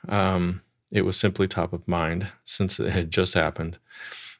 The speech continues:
um, and it's what we've been dealing with for the past few days. So today, we're gonna focus on pop culture and how we can transcend the gravitational pull that it has on us. Today's topic, transcending pop culture,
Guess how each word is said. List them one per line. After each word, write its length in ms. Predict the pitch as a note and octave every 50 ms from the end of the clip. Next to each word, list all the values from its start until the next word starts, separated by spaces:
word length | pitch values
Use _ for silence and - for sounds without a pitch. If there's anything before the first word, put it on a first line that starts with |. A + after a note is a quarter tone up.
| _ _
um, 360 | - F#2+ F#2 F#2 F2+ F2 - -
and 100 | G#2 F#2+
it's 180 | G2 F#2 - -
what 120 | - -
we've 160 | G2 F#2 F2
been 140 | - F2+ F2
dealing 300 | F2 F2+ E2+ E2+ E2+ E2
with 140 | E2 E2 -
for 180 | - - E2+
the 80 | E2 D#2+
past 340 | - - - - - - -
few 160 | - - D2
days. 460 | - F2 G2 G2 - - - - - - _ _ _ - - - - - _ _ _ _ _ _ _ _ _ _ _ _ -
So 320 | - - - G#2+ G#2+ G#2
today, 680 | F#2 - A2+ A2 - D#3 E3 C3 G#2 G2 G#2 A2+ A#2 - -
we're 120 | G#2+ A#2
gonna 180 | B2 A#2+ A#2 A2
focus 360 | - - G2 - G#2+ - -
on 380 | - F2 F2+ F#2 F2+ F#2 A2 -
pop 280 | - E2+ D#2+ D2 - -
culture 540 | - - F2 F2 - - - - - - - _ _ _ _ - - - - - - - - - - - _ _
and 140 | - G2+ F2+
how 160 | - G#2+ G#2
we 140 | G#2+ A#2 A2+
can 160 | A2+ A#2+ A2+
transcend 680 | A2+ - - - F#2 F#2 F#2+ G2 - - F2+ E2+ E2+ E2
the 180 | E2+ - - F2
gravitational 920 | E2 - F2+ E2 E2+ F2+ E2+ F2+ - - G2+ F2+ - - F#2+ F#2 F2+ - -
pull 380 | - - - A2+ E2+ D#2+ E2 D#2+
that 180 | F#2 F#2 F#2+
it 100 | F#2+ -
has 260 | - - - - -
on 120 | - C2+ -
us. 360 | - - - - - - - _ _ _ _ _ _ _ - - - - - - - - - - _ _ _
Today's 320 | - - - G2 F#2 F#2+ -
topic, 520 | - G#2 G2+ G#2+ - B2 B2 - - - -
transcending 640 | - - F#2+ F2 F2+ F2+ - - F#2 F2+ F2+ F2
pop 220 | - F#2 D2 - -
culture, 540 | - A2+ A#2 A#2 - - D#3 E3 E3+ D#3